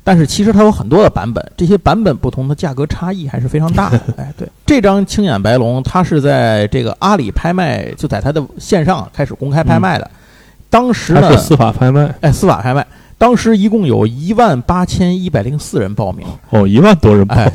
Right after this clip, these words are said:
Speaker 1: 对，
Speaker 2: 好。
Speaker 1: 要不玩成这样。<laughs> 然后保证金呢，是一百块钱。
Speaker 2: 对，他是，他上拍的时候就已经出圈了。
Speaker 1: 对。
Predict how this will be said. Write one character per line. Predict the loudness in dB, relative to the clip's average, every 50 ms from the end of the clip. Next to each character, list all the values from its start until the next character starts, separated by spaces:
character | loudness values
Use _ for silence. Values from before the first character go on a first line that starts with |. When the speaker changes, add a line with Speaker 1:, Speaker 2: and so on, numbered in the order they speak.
| 0
Speaker 1:
对， | 0 2 2
Speaker 2:
好。 | 4 4 4
Speaker 1:
要 | 4 4 4
不 | 2 0 0 2
玩 | 2 4 4
成 | 4
这 | 2 2 2 2
样。 | 2 0 -2 -2 -6 -8 -10 -8 -2
<laughs> | -2 -2 0 2
然 | 4 4
后 | 6 4
保 | 4 4 4 4 6 6
证 | 6 4 6
金 | 4 4 2 2
呢， | 0 -2 -2 -6
是 | -8 -4 -2 -2 0 -2 -4 -6 -10 _ _
一 | -6 -4
百 | -4 -4 -6
块 | -8 -10
钱。 | -8 -6 -6 -6 -8 _ -2
Speaker 2:
对， | 0 0
他 | 2 2 0 -2
是， | -2 -4 -10 -6
他 | -4 -2 0 2 0
上 | 0 -2 -6 -4 0 2 2 2
拍 | 0 0 2 4 4
的 | 6 4
时 | 4 4 4
候 | 4
就 | 6 6 4
已 | 4 2 2
经 | 2 2 2
出 | 2 -2 -4 -4
圈 | -2 -2 -2
了。 | -2 -2 -4 -4 -4 0
Speaker 1:
对。 | 0 0